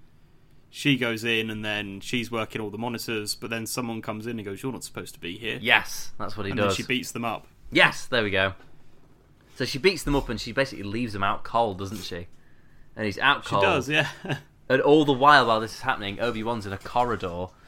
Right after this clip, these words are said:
Speaker 2: where there's one
Speaker 1: Like,
Speaker 2: of these
Speaker 1: "Tyler,
Speaker 2: sec-,
Speaker 1: Tyler,
Speaker 2: yeah, yeah.
Speaker 1: where
Speaker 2: He's
Speaker 1: are
Speaker 2: like,
Speaker 1: you?"
Speaker 2: he's like, "Where are you?" And then there's this Seeker droid on the other side of the door, and then these two stormtroopers come, and then she finally gets back to the microphone,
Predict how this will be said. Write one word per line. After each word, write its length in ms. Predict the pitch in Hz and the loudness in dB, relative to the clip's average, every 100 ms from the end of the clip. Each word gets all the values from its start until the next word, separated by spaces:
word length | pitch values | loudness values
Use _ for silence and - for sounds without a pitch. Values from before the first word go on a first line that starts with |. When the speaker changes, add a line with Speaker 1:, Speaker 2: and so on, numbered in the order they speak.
| - - | -20 0
Speaker 2:
where 240 | 107 104 | 6 8
there's 180 | 104 104 | 6 0
one 120 | 110 | -2
Speaker 1:
Like, 20 | 120 | -2
Speaker 2:
of 40 | |
these 160 | 113 104 | -4 -4
Speaker 1:
"Tyler, 280 | 156 156 110 | 0 0 -2
Speaker 2:
sec-, 120 | - | -2
Speaker 1:
Tyler, 260 | 143 160 160 | 4 6 6
Speaker 2:
yeah, 160 | 135 - - | 2 -2 -4
yeah. 160 | 165 180 | 4 6
Speaker 1:
where 80 | 165 | 8
Speaker 2:
He's 100 | 160 | 8
Speaker 1:
are 100 | 156 | 8
Speaker 2:
like, 100 | - | 6
Speaker 1:
you?" 60 | 208 | 4
Speaker 2:
he's 100 | 151 | 4
like, 140 | 139 | 2
"Where 160 | - 151 | 6 8
are 200 | - 175 | 8 8
you?" 180 | 143 - - 190 | 4 2 -6 -4
And 140 | 143 147 | 4 6
then 140 | 143 | 6
there's 160 | 143 131 | 4 0
this 240 | 139 - - - - | 0 -4 -4 -2 -2
Seeker 440 | - 202 220 170 | -2 -2 0 0
droid 300 | 117 110 110 | 2 2 2
on 80 | 120 | 2
the 60 | 135 | 0
other 100 | 131 | 0
side 200 | 135 123 | 2 2
of 40 | |
the 80 | 113 | 0
door, 440 | 123 104 90 90 - - - | 0 2 2 -2 -8 -18 -4
and 160 | 117 127 | 0 2
then 120 | 131 | 0
these 200 | 127 123 | -2 -4
two 240 | - - 185 | -6 -4 -2
stormtroopers 840 | - 143 147 135 110 98 95 - | -2 0 -2 -2 -6 -6 -8 -8
come, 320 | - 92 92 - - - | -2 -2 -2 -10 -20 -4
and 140 | 120 123 | 0 0
then 120 | 117 | 0
she 200 | - 131 | -2 -6
finally 560 | - - 170 143 117 101 | 2 6 6 4 -4 -4
gets 240 | 151 - | -6 -2
back 240 | - - | 0 0
to 80 | - | -4
the 80 | 101 | -4
microphone, 720 | 101 98 - - 95 92 92 | -2 0 -4 0 2 2 -2